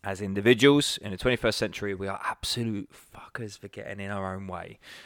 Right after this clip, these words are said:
for coming up with every possible excuse why we can't get something done, or why we can't prioritize ourselves. In fact, I battle on a weekly basis. In fact, correction, I battle on a daily basis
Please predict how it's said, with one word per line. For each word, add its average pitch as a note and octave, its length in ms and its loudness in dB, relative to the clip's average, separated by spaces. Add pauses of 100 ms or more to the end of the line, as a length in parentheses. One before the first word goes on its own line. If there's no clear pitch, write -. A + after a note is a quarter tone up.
(100)
for A2+ 140 2
coming C3 320 2
up B2 160 6
with A#2 160 2
every B2 420 2
possible C#3 540 0
excuse A2+ 560 0
why G#2+ 260 10
we A2 160 4
can't G#2+ 500 -4
get - 240 4
something G2 640 -2
done, F#2+ 400 2 (680)
or D#3 480 12
why C3 320 8
we C#3 120 0
can't B2 380 0
prioritize A#2 680 2
ourselves. G2+ 600 0
In A2+ 80 -2
fact, A#2+ 300 4
I B2+ 100 12
battle B2+ 300 10
on B2 80 2
a A#2 60 4
weekly C3+ 420 -2
basis. C3+ 480 0
In C3+ 100 -10
fact, - 360 6 (400)
correction, D#3 520 4 (960)
I F#3 120 10
battle F#3 420 6
on D3 80 0
a C3+ 60 2
daily D3+ 480 6
basis - 720 -2